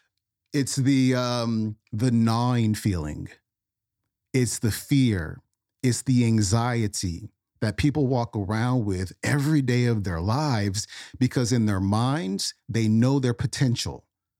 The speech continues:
They know what they wanna create, but they're not doing it. And the fact that they're not doing it drags on and on and on and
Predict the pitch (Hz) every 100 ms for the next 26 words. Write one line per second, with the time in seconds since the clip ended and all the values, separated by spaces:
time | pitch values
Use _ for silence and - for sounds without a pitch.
0 | _ 110 120 120 127 147 147 135 120 120
1 | 113 - 113 117 139 104 104 - _ _
2 | _ - 117 110 101 117 117 101 98 117
3 | 73 73 - - - - _ _ _ _
4 | _ _ _ - 113 110 165 170 - 139
5 | 120 117 110 104 117 156 165 113 107 107
6 | - - 107 120 113 107 - 131 147 175
7 | 190 170 104 - 127 143 156 165 139 104
8 | - 123 135 151 156 110 98